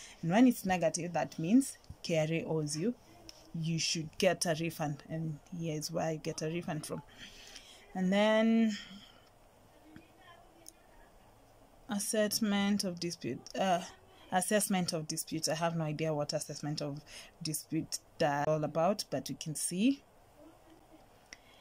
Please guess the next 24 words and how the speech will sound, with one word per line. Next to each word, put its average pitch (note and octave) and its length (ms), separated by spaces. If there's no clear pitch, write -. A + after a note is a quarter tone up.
And A3 160
then B3+ 360
there A#3+ 140
are - 20
certificates G#3+ 800
here. E3 180
Uh, F#3 280
reprinting G#3 500
withholding F#3+ 540
certificates. F#3 680
Withholding C4+ 560
certificates F3+ 640
are - 120
those G3 180
certificates F#3 560
that D#3 280
one F3+ 260
gets E3 280
when E3+ 120
you D#3+ 80
have E3 180
a D#3+ 60
savings E3 400
account, A3 560